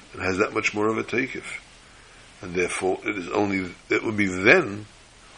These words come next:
ideal time for the Geula, for the redemption. Whereas in Chedesh Nisan, it says, Nisan Nigalu,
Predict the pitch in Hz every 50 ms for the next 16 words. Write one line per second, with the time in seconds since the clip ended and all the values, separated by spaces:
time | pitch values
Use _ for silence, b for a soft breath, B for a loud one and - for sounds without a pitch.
0 | - - - - 95 101 90 92 113 117 113 104 - 120 131 151 143 110 110 101
1 | - - 104 101 107 104 120 147 160 170 160 - - - - - 107 107 107 107
2 | - 123 131 143 - - - - - - - - - - - - - - - -
3 | - - - - - - - - - - - - - - - - - - - -
4 | - - - - - B B B B B B 117 113 107 101 107 95 - 131 139
5 | 127 120 107 - 92 101 123 165 - - 139 123 95 - - - - - - -
6 | - - - B B B B B B B B B B B B B B B B B
7 | 95 - - - 127 131 147 143 127 113 104 - - - - - - - - -
8 | - - - - - - b b b b b b b b b b b - - 98
9 | 98 117 151 156 - - 113 107 101 92 87 87 - - - - - - - -
10 | - 113 131 147 147 160 151 147 131 120 117 110